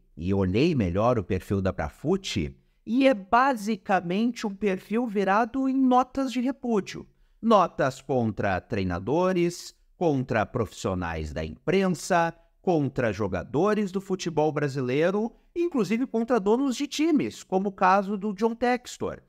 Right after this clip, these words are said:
Em várias delas, dizendo que irão tomar as medidas judiciais cabíveis.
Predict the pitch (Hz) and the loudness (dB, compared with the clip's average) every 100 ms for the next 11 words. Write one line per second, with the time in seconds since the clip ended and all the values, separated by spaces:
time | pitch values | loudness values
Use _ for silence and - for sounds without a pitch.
0 | _ _ 262 277 202 151 202 240 202 151 | _ _ 0 0 2 4 4 4 2 -2
1 | 123 117 127 170 139 107 107 165 120 160 | -4 -4 0 2 2 -2 -4 -4 0 2
2 | 220 196 190 170 131 170 196 165 110 120 | 2 -2 -4 -2 0 0 -2 -4 0 2
3 | 180 165 131 135 110 - 156 240 190 190 | 2 2 -2 -4 -4 -6 -2 -2 0 -2
4 | 160 147 131 117 - 139 180 180 170 - | -2 -2 -4 -8 -2 2 2 0 -4 -6
5 | 170 143 139 165 135 - 101 - - | -4 -2 -2 -2 -4 -8 -10 -16 -20